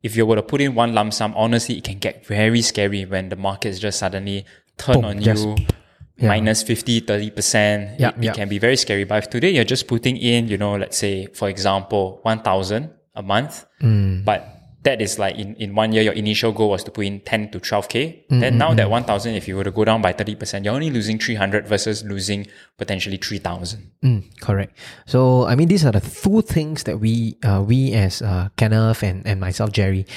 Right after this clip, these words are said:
Speaker 2: they want you guys to take note, and this, uh, will, will definitely help you lah.
Speaker 1: Yeah, and I,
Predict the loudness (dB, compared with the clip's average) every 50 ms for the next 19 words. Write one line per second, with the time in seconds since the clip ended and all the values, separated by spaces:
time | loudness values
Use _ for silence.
0 | -18 -8 -2 0 2 2 4 2 2 4 2 2 2 2 2 2 0 -2 -2 -2
1 | -2 -2 -2 -2 -2 -2 -2 -2 -2 -4 -4 -4 -4 -4 -6 -10 -12 _ -20 -20
2 | -20 -20 -6 0 2 4 4 4 4 2 2 0 -2 -6 _ _ _ _ _ _
3 | _ _ _ _ 0 2 2 2 2 2 0 2 2 2 2 2 2 2 0 0
4 | 0 0 2 2 2 2 0 -2 0 0 0 0 2 2 2 2 0 -2 -6 -4
5 | -4 -4 -4 -4 -2 0 0 2 0 0 -2 -6 _ _ _ _ _ _ _ -8
6 | -6 -4 -2 -2 -2 -2 -2